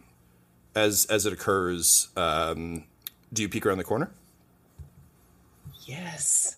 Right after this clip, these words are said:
Speaker 2: Yes, I do.
Speaker 1: Um, so you see, um, a woman who, um, is, uh, dressed in, again, kind of the mummy gear, but has clearly unwrapped it a bit,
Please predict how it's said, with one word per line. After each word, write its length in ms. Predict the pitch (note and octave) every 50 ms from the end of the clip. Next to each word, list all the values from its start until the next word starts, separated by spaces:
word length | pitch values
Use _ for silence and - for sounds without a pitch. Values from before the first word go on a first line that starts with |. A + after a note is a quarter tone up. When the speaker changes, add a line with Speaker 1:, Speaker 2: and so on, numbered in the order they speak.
| _
Speaker 2:
Yes, 320 | - G3+ G#3 G#3+ G#3+ G#3+ -
I 140 | A3 G#3 A3
do. 460 | - G3+ G#3+ G3+ G3 F3+ F#3+ G3 C#3 C3 - - - - - - - _
Speaker 1:
Um, 560 | - G#2 G2+ G#2+ G#2+ G#2 G#2 G#2 G#2 G2+ - - - - - - - _ _ _ _ _ _ -
so 220 | - - - C3+
you 140 | B2+ B2 B2
see, 400 | A2+ - - E3 E3+ F3 F3+ F3
um, 720 | - B2 A#2+ A#2 A#2 A2+ G#2+ G#2 G#2+ G2+ G#2 G2+ G#2 - -
a 100 | - A#2
woman 440 | A2+ A2 C3 C#3+ D3 C#3 C3+ C3+ C3
who, 640 | B2+ - - - A#2+ A2+ A2+ A2+ A2 A2 G#2+ G#2+ G#2+ -
um, 600 | G#2 G2+ G2+ G2 F#2+ F#2+ F#2+ F#2 F#2 F#2 E2 - - - - - _ - - - -
is, 500 | A#2 A2+ A2 G#2+ G#2 G#2 G#2 G2+ F#2+ -
uh, 220 | A2 G#2 G2+ G2 G2+
dressed 280 | - B2+ B2 A#2+ -
in, 220 | C3 B2 A2+ A2+ G#2+
again, 240 | A2 G#2+ A#2+ G#2+ G2+
kind 180 | - - C#3
of 40 | D3
the 80 | D3+ C3
mummy 220 | A#2 A2 A2+ A2
gear, 200 | G2 A2+ G#2+ G#2+
but 160 | G2+ A2 G#2 F#2
has 200 | G#2+ G#2+ - -
clearly 340 | - - C#3 C#3 C#3 C3+
unwrapped 400 | B2 A2+ G2 G2 F2 F#2 - -
it 60 | A2 G#2+
a 60 | G2+
bit, 260 | G2 G#2+ A2 A#2 -